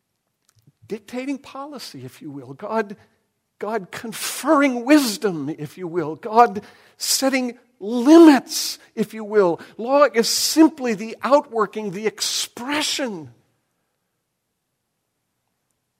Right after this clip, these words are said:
of God's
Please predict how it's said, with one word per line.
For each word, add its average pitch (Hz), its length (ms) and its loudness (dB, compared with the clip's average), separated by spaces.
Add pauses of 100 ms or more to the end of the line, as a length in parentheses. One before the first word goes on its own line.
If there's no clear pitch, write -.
(2250)
of 123 200 -16
God's 156 580 -6